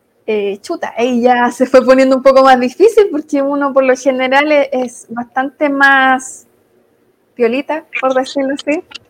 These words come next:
Eh, y yo, sobre todo, no, siempre,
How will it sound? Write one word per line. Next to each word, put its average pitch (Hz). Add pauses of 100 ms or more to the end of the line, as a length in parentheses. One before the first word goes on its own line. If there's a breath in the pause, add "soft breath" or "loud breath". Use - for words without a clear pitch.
(880 loud breath)
Eh, 214
y 202
yo, 320
sobre 262
todo, 285
no, 226 (340)
siempre, 320